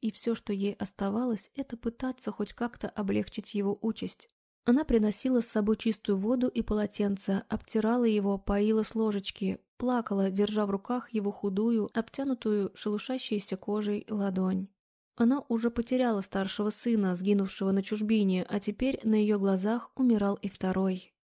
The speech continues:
Дождавшись, пока уйдёт служанка, доставившая обед, Лариса достала из сундука чистые полотенца, взяла с подноса кувшин с водой и нажала на тайный ключ.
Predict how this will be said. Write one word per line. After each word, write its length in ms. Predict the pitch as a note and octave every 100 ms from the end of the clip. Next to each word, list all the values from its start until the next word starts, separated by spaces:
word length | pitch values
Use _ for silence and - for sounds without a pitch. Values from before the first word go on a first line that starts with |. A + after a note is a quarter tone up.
| _ _
Дождавшись, 640 | G#3+ G#3+ G#3+ B3+ - G#3 -
пока 260 | G3+ -
уйдёт 300 | C#4+ A#3 G3+
служанка, 580 | - G3+ G3 A3+ A#3+ G3
доставившая 760 | F#3+ G3 - G#3 G3 - G3 F#3+
обед, 440 | G3+ F#3+ A3 - -
Лариса 420 | A3+ G#3 A#3 C4+
достала 380 | B3 A#3+ A3+ G#3+
из 180 | - -
сундука 400 | G3 G3 G3 G3
чистые 400 | - G3 - F#3+
полотенца, 680 | F#3 F#3 - G3+ - B3+ -
взяла 320 | G#3+ A3+ A3+
с 80 | -
подноса 460 | G3+ F#3+ G3 F#3+
кувшин 400 | F#3+ F#3+ - G3
с 80 | G3
водой 340 | F#3+ F#3 G#3 B3 -
и 100 | B3+
нажала 380 | A3+ F#3+ F#3+
на 140 | G3 G3
тайный 380 | - F#3 F#3 F#3+
ключ. 400 | F#3+ F3+ -